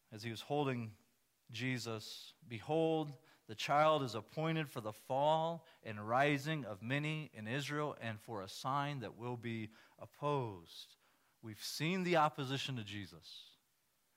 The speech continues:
Now we get to see the proper response. Look in verses eight through eleven. "But when Simon Peter saw it, he fell down at Jesus' knees, saying, 'Depart from me,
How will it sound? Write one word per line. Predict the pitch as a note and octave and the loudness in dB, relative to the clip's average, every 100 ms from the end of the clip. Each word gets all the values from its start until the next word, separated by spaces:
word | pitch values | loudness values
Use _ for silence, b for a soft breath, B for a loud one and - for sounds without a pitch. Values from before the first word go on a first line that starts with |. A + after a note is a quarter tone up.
| _ _ _ _ - | _ _ _ _ -4
Now | A2+ | 0
we | B2 | 0
get | A2+ A2+ | -2 -6
to | A2 | -8
see | - | -8
the | G#2 F#2+ | -8 -8
proper | - G2+ G#2 G2 F#2 F2+ b b b | -4 -4 -4 -8 -10 -14 b b b
response. | B2+ - - G#2+ F#2 F2+ C3+ | -18 -12 -6 -4 -6 -6 -6
Look | C3+ | -4
in | B2+ | -4
verses | A2+ A2 G#2 - | -4 -6 -10 -10
eight | A#2 A2 | -10 -10
through | - A2 G#2 | -12 -12 -10
eleven. | F#2 F#2+ F2+ F2+ E2+ - _ _ _ _ _ _ _ _ _ _ _ _ _ _ _ _ b b b b b b - | -8 -8 -10 -12 -16 -20 _ _ _ _ _ _ _ _ _ _ _ _ _ _ _ _ b b b b b b -2
"But | B2+ | -2
when | C3+ | 0
Simon | - E3+ F3+ F3 | 4 4 4 2
Peter | E3+ C#3 | 2 2
saw | C3 - E3 C#3 G#2+ | 0 6 8 8 6
it, | G2 - | 2 -6
he | C3 | -6
fell | B2 - D#3+ D#3+ | 0 6 6 6
down | D3 D3+ C#3 | 6 6 4
at | A#2 B2 | 0 -4
Jesus' | A#2+ D3+ C3 A#2+ A2+ | -2 -2 -2 -4 -4
knees, | A#2+ D3 D3 A#2+ | 0 2 2 2
saying, | - B2+ A#2+ A2 - B B | 2 2 2 0 -10 B B
'Depart | C3+ - D3+ F#3 F3 | -2 2 6 6 4
from | F3 D#3+ | 2 4
me, | D3 B2+ | 4 2